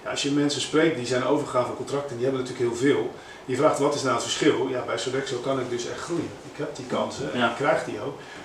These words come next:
Speaker 1: En, eh, dat is echt een enorm verschil.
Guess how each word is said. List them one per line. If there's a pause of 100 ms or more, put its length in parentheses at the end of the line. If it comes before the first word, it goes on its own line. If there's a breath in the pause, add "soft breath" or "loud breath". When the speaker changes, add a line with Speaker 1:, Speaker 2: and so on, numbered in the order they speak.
(160 loud breath)
Speaker 1:
En,
eh, (100)
dat
is
echt
een
enorm
verschil.